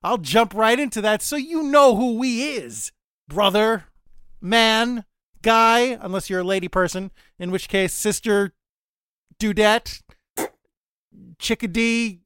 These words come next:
I, I'm just gonna, I'm just gonna get it. I'm just, any, <clears throat> for tonight's starting lineup, in goal, as ever, I am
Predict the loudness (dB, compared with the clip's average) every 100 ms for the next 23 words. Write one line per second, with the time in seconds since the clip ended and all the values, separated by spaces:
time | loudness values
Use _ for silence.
0 | 0 2 2 -2 -12 -10 -4 -4 -2 -4
1 | -2 -2 -4 -8 -8 -10 -12 -10 -12 -12
2 | -12 -10 -10 -14 -10 -6 -6 -4 -6 -6
3 | -14 _ 0 4 4 2 2 2 -2 -2
4 | 0 0 -6 -6 -2 0 -2 -4 -2 4
5 | 6 6 2 -6 -16 -2 2 2 2 2
6 | 4 2 -2 -8 -6 0 2 2 0 0